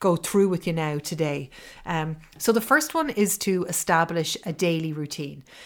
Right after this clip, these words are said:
To set yourself up for success, it's, success, it's really important that you have a consistent schedule, um, especially if you've got a lot going on in your life.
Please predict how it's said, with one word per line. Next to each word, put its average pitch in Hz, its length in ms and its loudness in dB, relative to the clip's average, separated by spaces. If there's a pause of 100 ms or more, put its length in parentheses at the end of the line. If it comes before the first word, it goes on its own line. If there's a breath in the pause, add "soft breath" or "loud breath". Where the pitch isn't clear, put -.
(160 loud breath)
To 196 120 -4
set 262 260 2
yourself 196 400 2
up 175 140 0
for 165 80 -2
success, 156 640 -4
it's, - 200 -12
success, 165 600 -2
it's 180 160 -6
really 214 240 6
important 175 600 -2 (280 loud breath)
that 180 160 -4
you 185 120 0
have 165 300 0
a 156 40 -10
consistent 170 720 -2
schedule, 143 640 -4 (400 loud breath)
um, 160 400 -2 (100)
especially 262 720 0
if 175 160 -4
you've 180 140 -2
got 170 160 2
a 165 80 2
lot 160 300 0
going 160 240 2
on 151 180 0
in 156 80 -4
your 139 180 -4
life. 135 380 -6